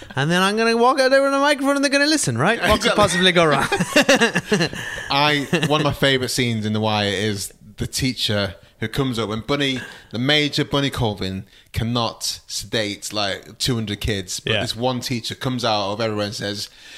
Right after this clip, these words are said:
Speaker 2: "Shut up!"
Speaker 1: <laughs>
Speaker 2: And everyone, everyone just listens. And I thought, "Fucking hell, that's why we need, like, awesome teachers like you and
Speaker 1: Yes.
Speaker 2: like that." And also kind of shows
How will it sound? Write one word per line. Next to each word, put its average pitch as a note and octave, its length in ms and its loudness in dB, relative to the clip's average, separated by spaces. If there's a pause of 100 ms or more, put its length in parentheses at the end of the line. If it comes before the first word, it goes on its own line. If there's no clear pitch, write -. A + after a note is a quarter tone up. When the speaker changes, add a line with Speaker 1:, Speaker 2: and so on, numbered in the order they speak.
(140)
Speaker 2:
"Shut - 540 2
up!" D4+ 380 6 (140)
Speaker 1:
<laughs> - 160 0
Speaker 2:
And F#3 260 2
everyone, D3+ 420 0
everyone C#3 460 0
just A#2+ 160 -6
listens. A#2+ 340 -4
And A2+ 80 0
I A#2+ 60 0
thought, A2 520 -4 (420)
"Fucking A2+ 220 -8
hell, G2 280 -8
that's A#2 180 -2
why A2 80 0
we G#2+ 120 -2
need, G#2 200 -6
like, F#2+ 180 -6
awesome G2+ 300 -6
teachers G2+ 420 -10
like F#2+ 160 -4
you G2 220 -6
and G2 80 -8
Speaker 1:
Yes. A2+ 480 0
Speaker 2:
like F#2 100 -6
that." G2+ 280 -4 (320)
And G#2 240 -6
also A#2+ 340 -2
kind G#2+ 220 -4
of G2 60 -8
shows G#2+ 360 -4